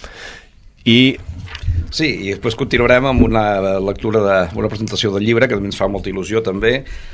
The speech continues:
Speaker 2: que és d'un autor de Sant Andreu, un santandreuenc, que ja sabem que, doncs, tenim moltes ganes de, de donar difusió a tots els artistes locals, i és el Cristian Robles, que és un il·lustrador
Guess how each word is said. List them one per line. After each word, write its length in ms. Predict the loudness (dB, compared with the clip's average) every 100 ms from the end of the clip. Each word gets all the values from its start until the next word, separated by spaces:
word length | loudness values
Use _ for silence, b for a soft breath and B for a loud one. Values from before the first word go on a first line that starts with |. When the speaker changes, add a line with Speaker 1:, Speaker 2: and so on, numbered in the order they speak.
| -4
Speaker 2:
que 120 | -2
és 80 | 0
d'un 280 | 0 0 0 0
autor 1000 | 0 -2 0 2 2 2 2 0 -2 -2
de 80 | -2
Sant 140 | -2
Andreu, 240 | 0 0 0
un 80 | -4
santandreuenc, 720 | -6 -6 -6 -2 0 -2 -6
que 80 | -6
ja 80 | -6
sabem 300 | -6 -6 -6
que, 120 | -4 -4 -4 -6 B B B B
doncs, 240 | -8 -6 -4
tenim 220 | -2 -2
moltes 240 | -2 -2 2
ganes 320 | 2 2 0
de, 120 | 2 2 0 -2 -8
de 220 | -6 -2
donar 220 | 0 0
difusió 460 | 0 -4 -4 0 0
a 60 | 0
tots 180 | -2 0
els 320 | 0 -2 -4
artistes 460 | -4 -6 -4 -4 -2
locals, 380 | 2 2 2 -4
i 300 | -4 -2 0
és 80 | -2
el 100 | -4
Cristian 400 | -4 -2 -2 2
Robles, 460 | 4 4 2 0 -6
que 80 | -10
és 80 | -6
un 100 | -6
il·lustrador 640 | -6 -6 -6 -2 0 0